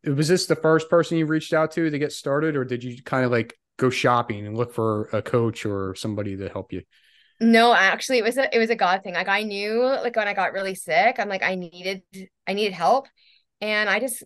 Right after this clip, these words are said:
Speaker 2: kept praying and praying. And then one of my health coach's, uh, clients, he posted on Facebook,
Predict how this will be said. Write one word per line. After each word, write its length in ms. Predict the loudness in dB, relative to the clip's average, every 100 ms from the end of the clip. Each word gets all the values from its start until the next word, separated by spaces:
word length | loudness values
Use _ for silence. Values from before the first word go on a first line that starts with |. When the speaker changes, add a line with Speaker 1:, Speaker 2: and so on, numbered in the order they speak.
| _
Speaker 2:
kept 220 | -6 -4
praying 220 | -4 -2
and 100 | -4
praying. 300 | -6 -6 -4
And 120 | -2
then 180 | -2 -2
one 100 | 0
of 80 | 0
my 60 | -2
health 240 | 0 -2
coach's, 460 | -2 -6 -6 -10 -10 _ _ -8
uh, 320 | -4 -2 -4 -10
clients, 680 | -10 -4 -2 -2 -2 -8 -10
he 400 | -16 -12 -8 -8
posted 400 | -6 -6 -6 -6
on 260 | -4 -4 -4
Facebook, 600 | -4 -6 -4 -6 -6